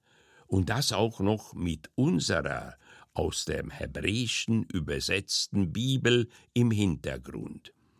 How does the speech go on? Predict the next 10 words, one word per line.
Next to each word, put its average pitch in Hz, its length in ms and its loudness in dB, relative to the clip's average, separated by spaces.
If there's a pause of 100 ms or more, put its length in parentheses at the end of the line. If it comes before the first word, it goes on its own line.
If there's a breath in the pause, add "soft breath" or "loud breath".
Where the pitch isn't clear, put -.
(280 soft breath)
In 196 220 4
der 196 140 6
Antike 156 580 2
ist 120 300 -2
die 123 100 4
bekannteste 143 960 0
Übersetzung 120 1000 2
der 87 140 2
hebräischen 80 840 -2
Bibel 113 560 4